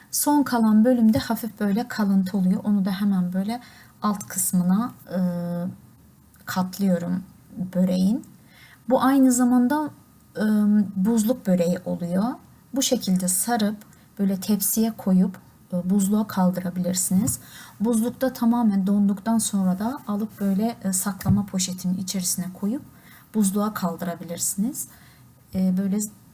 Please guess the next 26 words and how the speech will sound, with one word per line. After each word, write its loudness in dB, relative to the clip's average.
bu 0
şekilde -2
de -2
pratik -6
oluyor. -2
Sonra 0
ne 2
zaman 0
istiyorsanız -2
çıkarıp -6
böyle 2
hemen 2
buzu -2
fazla -2
çözülmeden, -2
e, -4
pişirebilirsiniz. -4
Hem 2
muska 2
böreği 0
hem 2
buzluk 0
böreği 0
diyebiliriz 0
bu -10
böreğe. -4